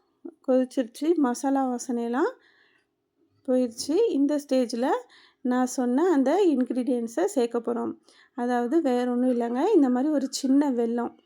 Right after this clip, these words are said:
இந்த வெல்லத்துண்டு சின்ன சைஸ்க்கு அளவுக்கு எடுத்து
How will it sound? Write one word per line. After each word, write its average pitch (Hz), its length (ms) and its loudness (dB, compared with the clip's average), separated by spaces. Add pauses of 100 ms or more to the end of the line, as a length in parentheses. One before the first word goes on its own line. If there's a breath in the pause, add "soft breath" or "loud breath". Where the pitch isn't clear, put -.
(420 soft breath)
இந்த 247 120 0 (100)
வெல்லத்துண்டு 269 580 2 (220)
சின்ன 262 320 2
சைஸ்க்கு 247 400 -4
அளவுக்கு 233 380 -2
எடுத்து 247 280 -2